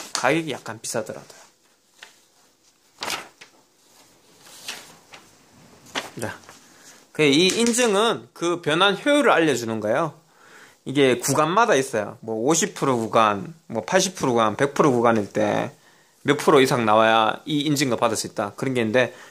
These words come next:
제가 구간은 정확히 기억을 못 하거든요. 근데 대략 높으면 높을수록 좋은 거고요. 뭐, 플래티넘까지는 본 적이 있는데 그 위에 등급도 있다고는 하더라고요.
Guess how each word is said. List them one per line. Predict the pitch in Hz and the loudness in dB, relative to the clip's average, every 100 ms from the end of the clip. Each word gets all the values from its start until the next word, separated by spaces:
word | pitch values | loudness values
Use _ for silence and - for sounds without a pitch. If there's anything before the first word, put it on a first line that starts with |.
| - | -6
제가 | 120 - | -2 -2
구간은 | 127 139 170 139 117 | 0 0 2 0 0
정확히 | 107 123 120 135 | -2 -4 -4 -2
기억을 | 143 143 | 0 2
못 | 107 113 | 0 -2
하거든요. | 135 107 101 143 175 _ _ _ _ | -2 -2 -4 -6 -6 _ _ _ _
근데 | 127 110 | -8 -6
대략 | - 123 139 139 135 _ _ _ - | -2 0 0 -2 -6 _ _ _ -12
높으면 | 120 110 - 196 | -6 -6 -2 0
높을수록 | 151 165 147 | 0 -2 -4
좋은 | - 139 | -2 0
거고요. | 139 107 - - - - - - - - - - | 0 -2 -6 -14 -16 -16 -16 -16 -14 -16 -14 -6
뭐, | 107 - | -4 -2
플래티넘까지는 | 190 196 247 226 185 147 123 | -2 0 0 0 2 0 0
본 | 139 | -2
적이 | 165 127 | -2 -2
있는데 | 107 110 139 110 | -4 -2 -4 -2
그 | - 131 | -2 2
위에 | 190 | 2
등급도 | 151 135 135 | 2 -2 -2
있다고는 | 143 175 131 127 | 0 2 0 0
하더라고요. | 131 143 117 117 139 | 0 0 0 -2 -6